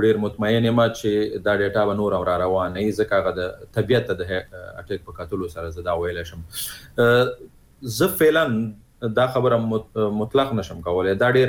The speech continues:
آزاد بازار وي که چېرته په ډارک ویب کې دا ډیل شوی وي.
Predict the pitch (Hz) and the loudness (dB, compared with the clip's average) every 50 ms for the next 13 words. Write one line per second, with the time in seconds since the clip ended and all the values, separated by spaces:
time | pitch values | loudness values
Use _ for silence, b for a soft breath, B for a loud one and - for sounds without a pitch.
0 | 123 - 110 107 107 101 92 92 120 127 131 127 123 - - 104 101 98 - 117 | 2 0 0 0 0 0 -2 0 2 2 2 0 0 -2 0 0 0 2 2 2
1 | 113 107 101 98 101 95 - 98 87 - 110 98 - 92 - 87 85 87 98 95 | 2 2 0 -2 -4 -4 -6 -6 -4 -2 -4 -4 -4 -6 -6 -8 -6 -4 -4 -4
2 | 90 - - 110 123 117 117 - 98 87 92 90 87 92 98 95 90 - - - | -4 -4 -2 -2 -2 -2 -2 -4 -6 -4 -4 -4 -4 -4 -6 -6 -6 -10 -8 -6
3 | 87 90 92 90 95 104 | -4 -4 -4 -4 -6 -6